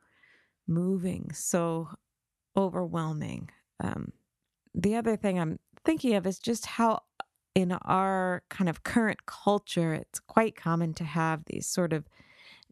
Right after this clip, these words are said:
dystopian stories, stories of some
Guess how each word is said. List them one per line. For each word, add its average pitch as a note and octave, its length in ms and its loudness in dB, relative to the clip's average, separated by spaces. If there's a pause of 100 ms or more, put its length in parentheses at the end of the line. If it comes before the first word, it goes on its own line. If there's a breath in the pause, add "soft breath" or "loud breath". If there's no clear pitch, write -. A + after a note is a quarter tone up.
dystopian F3+ 1300 0
stories, F3 1000 0
stories F3+ 540 0
of D#3 140 -4
some E3+ 360 0